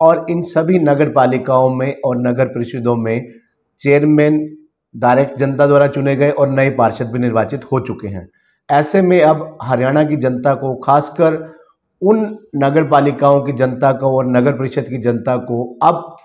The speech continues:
चुनाव का इंतज़ार है, जहां अभी तक चुनाव नहीं हुए। हरियाणा में ऐसी पांच जगहें हैं जिनमें तीन नगर परिषद, थानेसर नगर परिषद,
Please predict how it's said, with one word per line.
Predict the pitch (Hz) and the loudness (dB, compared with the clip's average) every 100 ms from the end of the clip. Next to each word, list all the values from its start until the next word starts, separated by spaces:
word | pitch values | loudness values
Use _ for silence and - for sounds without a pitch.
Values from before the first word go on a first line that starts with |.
| - | -4
चुनाव | 147 143 143 | 2 4 4
का | 147 | 2
इंतज़ार | 135 120 123 131 120 | 0 0 2 2 2
है, | 139 117 | -2 -4
जहां | 117 135 160 | -4 -4 -4
अभी | 127 123 | -6 -6
तक | 139 131 | -6 -8
चुनाव | 127 127 139 | -4 -2 -2
नहीं | 117 101 104 | -4 -6 -6
हुए। | 95 90 82 _ _ _ _ _ _ | -8 -10 -16 _ _ _ _ _ _
हरियाणा | 113 135 156 180 | 0 2 2 2
में | 175 180 175 | 2 0 0
ऐसी | 156 151 180 - | -4 -2 -6 -2
पांच | 143 165 175 | 2 2 0
जगहें | 131 131 139 135 | -4 0 2 0
हैं | 127 131 - | -2 -6 -12
जिनमें | 113 139 143 143 | -8 -4 -2 -2
तीन | 147 143 117 | -2 0 0
नगर | 110 135 | 0 -2
परिषद, | 123 139 - 160 - _ _ _ _ | -2 -6 -6 -10 -12 _ _ _ _
थानेसर | 110 120 123 143 | -2 0 0 2
नगर | 143 147 | 4 2
परिषद, | 151 147 147 170 | 0 -2 -2 -4